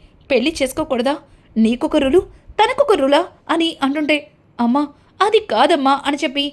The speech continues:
ఇక దేవ ఏదో చెప్పబోతుంటే, "చూడు దేవా, నువ్వు తనని వద్దనుకున్నావు, తనని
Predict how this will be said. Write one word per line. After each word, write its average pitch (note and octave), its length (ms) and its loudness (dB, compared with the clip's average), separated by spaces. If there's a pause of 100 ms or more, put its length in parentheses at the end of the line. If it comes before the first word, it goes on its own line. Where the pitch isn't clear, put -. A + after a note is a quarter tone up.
(260)
ఇక F#4+ 240 2
దేవ C#4 360 -2
ఏదో D4 200 0
చెప్పబోతుంటే, C#4+ 680 -4 (520)
"చూడు A3+ 260 -2
దేవా, A3 320 -2 (500)
నువ్వు G3+ 220 -2
తనని A3+ 360 -2 (420)
వద్దనుకున్నావు, C4+ 640 0 (1400)
తనని B3 280 4